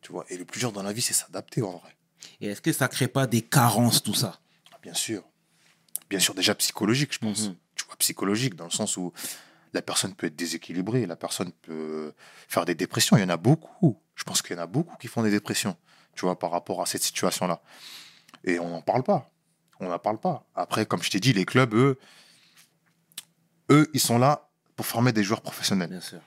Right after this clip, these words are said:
Speaker 1: Et malheureusement, le football aussi, c'est, entre guillemets, c'est aussi une industrie. Donc eux, ils se disent, on a investi dans un, on a investi dans des jeunes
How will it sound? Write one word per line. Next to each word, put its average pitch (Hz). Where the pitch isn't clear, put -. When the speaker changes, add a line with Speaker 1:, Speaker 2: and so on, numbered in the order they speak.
Speaker 1:
Et 101
malheureusement, 113
le 87
football 107
aussi, 101
c'est, 80
entre 78
guillemets, 104
c'est -
aussi 87
une 95
industrie. 87
Donc -
eux, 117
ils 101
se 87
disent, 95
on 95
a 95
investi 95
dans 95
un, 87
on 90
a 92
investi 92
dans 90
des 90
jeunes 151